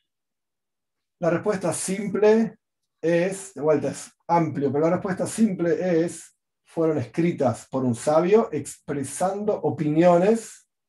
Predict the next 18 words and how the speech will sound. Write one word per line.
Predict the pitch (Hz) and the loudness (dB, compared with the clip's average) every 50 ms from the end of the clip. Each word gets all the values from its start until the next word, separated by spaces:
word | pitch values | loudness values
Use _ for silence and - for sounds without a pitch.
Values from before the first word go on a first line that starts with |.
| _ _ _ _ - | _ _ _ _ -12
dadas | 127 123 143 151 170 185 196 - 160 | -4 0 2 4 4 4 2 2 0
en | 147 147 | -2 -2
el | 139 | -2
monte | 143 131 127 123 | -2 -2 -4 -4
Sinai. | 113 120 107 104 101 - _ _ _ _ _ _ _ _ _ _ _ _ _ _ _ _ _ _ _ _ _ | -6 -8 -10 -12 -12 -18 _ _ _ _ _ _ _ _ _ _ _ _ _ _ _ _ _ _ _ _ _
La | - 135 | -6 -4
respuesta | 131 123 - 185 175 - 160 | -2 0 0 0 0 2 2
más | 165 160 156 | 2 0 0
compleja | - 139 127 113 139 165 214 208 - 160 | 0 -2 -2 0 2 4 2 4 4 2
y | 160 156 | 2 2
en | 139 | 2
la | 135 127 123 | 0 -2 0
carta | - 143 135 127 110 - 135 123 113 | 2 4 4 4 2 0 0 0 0
larga | 113 123 151 170 165 156 139 139 147 160 180 180 180 _ _ _ _ _ _ _ _ | 2 2 2 2 2 2 2 2 0 0 0 -2 -6 _ _ _ _ _ _ _ _
del | - 120 117 110 110 - | -10 -6 -4 -4 -4 0
padre | - 180 202 185 160 143 | 0 2 2 2 0 0
del | 135 123 123 | 0 -2 0
Rebbe, | 131 135 131 131 143 180 214 226 | 0 2 2 4 2 2 0 -2